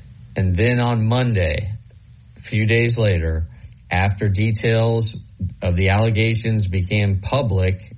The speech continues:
through media reports, and namely the student newspaper, the Daily Northwestern. The Daily Northwestern very well may win a Pulitzer Prize for this.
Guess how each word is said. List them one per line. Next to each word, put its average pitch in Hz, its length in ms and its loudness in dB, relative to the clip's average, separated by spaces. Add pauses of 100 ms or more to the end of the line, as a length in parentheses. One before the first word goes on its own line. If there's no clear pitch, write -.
through 110 260 0
media 107 460 0
reports, 92 680 0 (480)
and 95 340 0
namely 110 560 2
the 98 180 -2
student 110 420 0
newspaper, 92 680 0
the 87 120 0
Daily 92 320 2
Northwestern. 90 880 0 (640)
The 110 100 0
Daily 160 300 2
Northwestern 107 720 0
very 110 320 2
well 101 260 2
may 87 160 0
win 92 220 0
a 85 40 0
Pulitzer 90 480 0
Prize 85 380 0
for 80 140 -2
this. 76 320 -2